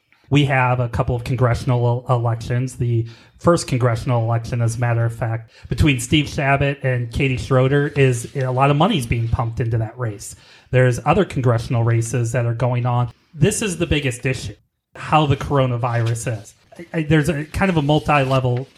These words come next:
multi-layers that I want to go with this. Do you think we should be judging our leaders on the response to it and following up to that? Do you think we should also forgive them for some of their shortcomings?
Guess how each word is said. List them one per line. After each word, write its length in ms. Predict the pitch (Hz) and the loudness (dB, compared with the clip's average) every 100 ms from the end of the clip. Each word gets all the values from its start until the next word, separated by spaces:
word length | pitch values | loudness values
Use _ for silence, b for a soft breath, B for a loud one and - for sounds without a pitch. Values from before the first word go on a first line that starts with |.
| 165 | -4
multi-layers 680 | 147 160 160 135 131 131 120 | 0 2 0 2 2 2 0
that 100 | 127 | -2
I 40 | |
want 160 | 123 120 | 0 -2
to 40 | |
go 160 | 117 160 | 0 2
with 180 | 139 - | 2 0
this. 260 | 123 - - _ _ _ _ _ | -4 -4 -14 _ _ _ _ _
Do 120 | 185 185 | -2 2
you 120 | 180 | 2
think 280 | 208 269 220 | 4 2 2
we 100 | 196 | -2
should 380 | - 190 196 | 0 0 2
be 120 | 185 143 | 0 -2
judging 440 | 117 131 123 127 | 0 -2 0 -2
our 100 | 127 | -2
leaders 500 | 123 123 120 123 117 - | -2 -2 0 0 -2 0
on 220 | 143 139 | 2 4
the 80 | 131 | 2
response 520 | 123 - 131 123 - | 0 0 0 0 -4
to 180 | - 127 | 0 2
it 160 | 127 - | 2 -2
and 160 | 143 | -6
following 480 | - 180 190 180 143 | -2 0 2 2 0
up 160 | 165 - | -2 -2
to 80 | 147 | 0
that? 200 | 131 127 | 0 0
Do 80 | 160 | -2
you 140 | 156 | 0
think 200 | 208 240 | -2 -4
we 120 | 240 | -6
should 120 | - | 0
also 220 | 180 175 165 | 0 0 -2
forgive 400 | - 123 156 139 | -4 2 2 2
them 140 | 117 | -4
for 100 | 117 | -6
some 220 | 131 143 | -6 -4
of 40 | 123 | -2
their 80 | |
shortcomings? 760 | 117 - 180 196 143 117 120 113 | -4 2 2 2 -2 0 -4 -6